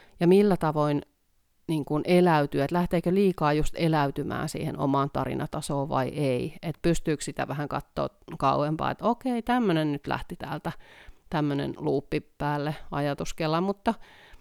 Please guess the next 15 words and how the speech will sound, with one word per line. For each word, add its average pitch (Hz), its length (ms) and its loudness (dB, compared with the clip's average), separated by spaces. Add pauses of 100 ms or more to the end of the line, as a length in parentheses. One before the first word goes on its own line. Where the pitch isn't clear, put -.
(480)
okei, 214 460 0 (120)
nyt 254 160 -2
mä 240 100 2
voin 214 200 4
tätä 202 240 0
vähän 165 200 -2
tutkia 277 400 0
ja 196 80 2
kattoo, 180 540 0 (420)
mut 220 120 0
mun 247 140 6
ei 233 120 6
tarvi 220 320 4
siihen 170 420 -2
eläytyä. 165 640 0